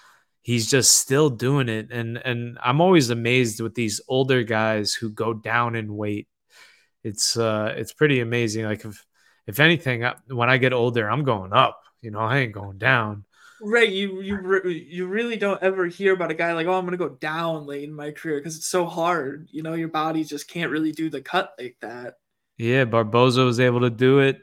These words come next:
Speaker 1: Um, I remember Jose Aldo was able to do it. Um, but, I mean, Yusuff, he's, he's a beast, man. Uh, I remember he had that win over, like, Mike Davis in the, uh,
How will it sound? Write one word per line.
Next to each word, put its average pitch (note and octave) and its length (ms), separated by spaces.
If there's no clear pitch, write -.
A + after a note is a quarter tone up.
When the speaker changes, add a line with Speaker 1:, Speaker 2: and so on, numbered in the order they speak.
Speaker 1:
Um, A2 440
I A#2 40
remember A2+ 380
Jose A2+ 420
Aldo B2 360
was B2 200
able A#2+ 220
to A2+ 40
do B2 300
it. B2 140
Um, G#2 640
but, A2+ 340
I A#2+ 80
mean, A2+ 560
Yusuff, B2+ 720
he's, A#2+ 300
he's A#2 280
a A2 60
beast, G#2+ 440
man. G#2 340
Uh, G2 280
I A#2 40
remember C#3 260
he B2 160
had A#2+ 160
that A2+ 180
win A#2+ 220
over, G#2+ 440
like, G2 300
Mike A#2 320
Davis A2+ 580
in A2 160
the, G#2 220
uh, G2 240